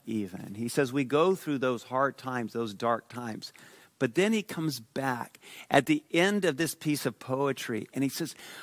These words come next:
"But in spite of that, I have to remind you," David says, "that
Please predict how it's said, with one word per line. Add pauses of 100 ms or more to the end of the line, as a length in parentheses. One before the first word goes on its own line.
(200)
"But
in
spite
of
that, (380)
I
have
to
remind
you,"
David
says, (520)
"that